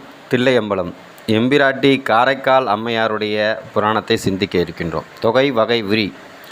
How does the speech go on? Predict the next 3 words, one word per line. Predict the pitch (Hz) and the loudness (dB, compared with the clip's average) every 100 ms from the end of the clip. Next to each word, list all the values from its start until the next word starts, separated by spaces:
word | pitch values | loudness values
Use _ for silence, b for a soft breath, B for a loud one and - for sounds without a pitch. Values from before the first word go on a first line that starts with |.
| B B B - | B B B -2
தொகையினாலே | 101 123 160 143 139 139 143 | 0 2 2 2 2 2 2
எம்பெருமான் | - 113 123 127 123 120 120 - - - - - - - - - | 0 2 4 4 2 2 -2 -12 -20 -20 -20 -20 -20 -20 -20 -20
சுந்தரமூர்த்தி | - 107 123 139 135 113 | -2 2 2 2 -2 -4